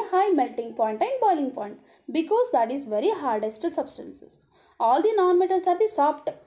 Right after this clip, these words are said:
but one exception we know before, diamond is a very hard due to that reason, high melting point and boiling point. And one more reason, that is very hard in the sense that the particle arrangement is very tightly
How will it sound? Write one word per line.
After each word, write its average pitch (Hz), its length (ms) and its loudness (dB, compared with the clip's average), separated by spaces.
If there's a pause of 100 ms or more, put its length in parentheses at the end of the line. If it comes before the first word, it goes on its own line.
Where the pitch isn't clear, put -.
(220)
but 381 180 0
one 294 200 4
exception 403 540 0
we 302 140 0
know 339 400 0 (160)
before, 277 480 -2 (320)
diamond 330 440 2
is 262 160 -4
a 508 100 0 (160)
very 233 360 0
hard 240 400 0 (340)
due 349 180 2
to 427 60 -2
that 302 260 0
reason, 254 500 -2 (440)
high 440 280 0
melting 262 380 0
point 254 240 0
and 262 160 -2
boiling 226 340 -4
point. 370 440 -2 (680)
And 262 360 -4
one 262 160 2
more 466 160 2
reason, 294 420 2 (840)
that 233 180 0
is 285 140 -2
very 247 260 4
hard 349 320 2
in 349 100 4
the 359 100 2
sense 403 240 -2
that 254 200 2
the 254 80 2
particle 254 440 2
arrangement 302 440 0
is 427 160 -2
very 226 480 -4
tightly 240 420 -8